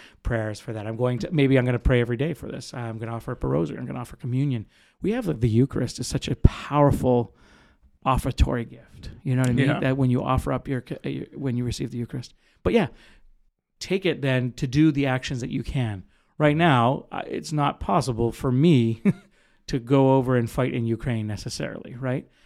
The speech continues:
Speaker 1: Um, but it is, uh, it is possible for me to go and pray for them. It is possible for me to offer up my prayer time and not to get,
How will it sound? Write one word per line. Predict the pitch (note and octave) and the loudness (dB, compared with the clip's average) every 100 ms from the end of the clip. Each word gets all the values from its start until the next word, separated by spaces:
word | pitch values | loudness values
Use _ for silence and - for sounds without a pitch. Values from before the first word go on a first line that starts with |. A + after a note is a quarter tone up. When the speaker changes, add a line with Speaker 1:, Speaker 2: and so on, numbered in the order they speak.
| _ _ | _ _
Speaker 1:
Um, | - B2 A2+ A2+ | -2 0 0 -2
but | A2 F3+ | 0 0
it | B2+ | 2
is, | C#3+ C#3 | 0 0
uh, | C#3+ - | -2 -2
it | D#3 C3+ | -2 -2
is | D3 | -2
possible | - A2 C3+ | -6 -10 -10
for | B2+ C3+ | -8 -8
me | A#2 | -6
to | A2+ | -6
go | A2 A2+ | -6 -6
and | A2 A2 | -6 -10
pray | - F3+ | -6 -6
for | - - | -4 -8
them. | A2 - | -8 -8
It | C3 | -6
is | C3 | -6
possible | - C#3 A#2+ - | -4 -6 -6 -8
for | B2+ C3 | -8 -4
me | B2 | -4
to | A#2 | -2
offer | B2+ A#2 C#3 | -4 -4 -6
up | |
my | C#3+ | -6
prayer | C3 E3+ E3 | -2 -2 -4
time | - C3 B2 _ _ _ - | -8 -12 -14 _ _ _ -2
and | C#3 C#3 C3+ C3 | 2 4 2 -2
not | D3+ C#3+ D3+ - - | -4 -2 -2 -4 -6
to | E3 D3 | -4 -2
get, | C3+ C3+ - | -2 -4 -4